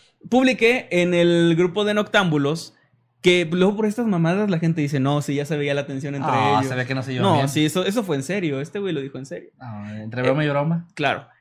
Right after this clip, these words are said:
Speaker 1: Entonces, publiqué, ya me perdí todo, publiqué en el grupo que se va a usar para hacer el nuevo set de Noctámbulos y pregunté si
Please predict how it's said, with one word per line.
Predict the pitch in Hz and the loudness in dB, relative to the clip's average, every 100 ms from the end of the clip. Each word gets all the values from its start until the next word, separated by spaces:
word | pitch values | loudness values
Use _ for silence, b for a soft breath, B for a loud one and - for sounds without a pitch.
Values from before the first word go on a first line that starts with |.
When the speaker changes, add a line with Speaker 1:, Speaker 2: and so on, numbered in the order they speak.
| _ | _
Speaker 1:
Entonces, | - 160 190 220 214 240 226 - 196 | 0 4 6 6 8 6 4 -4 2
publiqué, | 202 202 180 214 233 208 | 4 4 4 4 4 4
ya | 208 | 2
me | 190 | 2
perdí | 170 170 | 0 2
todo, | 175 160 143 147 | 4 2 2 0
publiqué | 165 170 202 | 2 2 2
en | 220 | 2
el | 214 | 4
grupo | 208 208 214 | 2 2 -2
que | 208 190 196 196 - _ b b | -2 -2 -2 -4 -10 _ b b
se | 160 185 | -2 4
va | 175 | 6
a | |
usar | 185 202 190 185 | 6 6 4 4
para | 185 | 2
hacer | 156 180 | 4 2
el | 175 | 4
nuevo | 175 175 | 2 0
set | 175 | 0
de | 175 | -2
Noctámbulos | 185 180 190 190 202 214 247 | -4 -2 -4 0 0 -2 -6
y | 247 | -4
pregunté | 254 254 269 262 240 220 | -2 -2 -2 -2 0 0
si | - 233 220 | -2 -2 -4